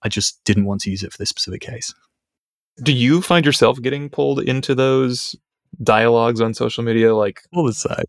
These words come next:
Speaker 1: yeah.
Speaker 2: So can you give us a, a brief on, like, kinda who you are, like, the sh-, two-minute version, um, and kinda your context here on why you're a good person to be talking about TypeScript?
Speaker 1: Good point. So a, a couple of years ago, I was working on a library called Xstate. I think I actually came on here talking about it as well.
Speaker 2: Yeah, you did.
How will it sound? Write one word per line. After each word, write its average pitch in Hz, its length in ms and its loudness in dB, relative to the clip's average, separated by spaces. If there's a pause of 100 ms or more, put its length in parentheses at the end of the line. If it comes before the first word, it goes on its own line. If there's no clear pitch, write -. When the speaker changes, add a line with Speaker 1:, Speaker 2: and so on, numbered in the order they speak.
(140)
Speaker 1:
yeah. - 180 -8 (120)
Speaker 2:
So - 300 -2
can 135 100 -4
you 175 60 2
give 202 120 4
us 185 120 0
a, 117 180 4
a 120 80 4
brief 113 480 -2
on, 107 120 -2
like, 101 120 -4
kinda 107 200 -4
who - 220 -4
you 117 260 2
are, 104 380 2
like, - 140 -12
the 107 80 -8
sh-, - 140 -14
two-minute 104 340 -2
version, 92 460 -4
um, 101 220 -2
and 101 100 -4
kinda 110 180 0
your 104 460 2 (200)
context 101 680 -2
here 92 340 -6 (300)
on 107 160 0
why 104 420 2
you're 113 160 4
a 110 40 2
good 113 140 4
person 120 200 2
to 117 60 -6
be 113 60 -4
talking 110 300 -2
about 98 180 -4
TypeScript? - 440 -10 (300)
Speaker 1:
Good 107 140 0
point. 95 240 -4
So 120 220 0
a, 127 40 0
a 131 140 -6
couple 147 200 0
of 117 60 2
years 113 140 0
ago, 104 200 0
I 104 80 0
was 104 180 -6
working 101 380 -6
on 98 420 -8
a 104 60 -8
library 98 280 -8
called - 220 -10
Xstate. - 480 -2 (320)
I 107 80 -4
think 151 160 2
I 120 60 2
actually - 200 -6
came 113 220 -2
on 95 100 -4
here 139 180 -2
talking 98 280 -12
about 104 200 -12
it - 120 -14
as - 100 -10
well. 107 200 -8
Speaker 2:
Yeah, 117 100 4
you 101 120 -2
did. 104 180 -2